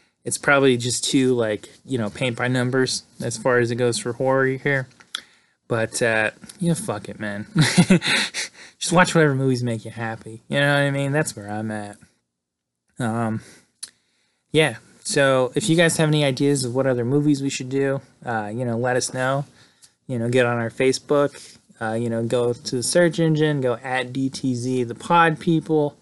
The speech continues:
and then you can comment on this link. You can send us a message through Facebook or an email through Facebook. You know, Zach's Corner is our show,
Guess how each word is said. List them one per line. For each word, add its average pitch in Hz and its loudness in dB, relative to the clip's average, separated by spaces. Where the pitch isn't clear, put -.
and 120 -2
then 120 -2
you 120 -4
can 117 -10
comment 117 -2
on 110 -4
this 110 -6
link. 135 -4
You 123 -8
can 117 -8
send 120 -2
us 113 -4
a 120 -6
message 131 -2
through 160 2
Facebook 117 -4
or 139 2
an 107 -4
email 175 4
through 165 -2
Facebook. 151 0
You 123 -4
know, 117 -2
Zach's 131 -2
Corner 131 -2
is 123 -4
our 139 2
show, 135 2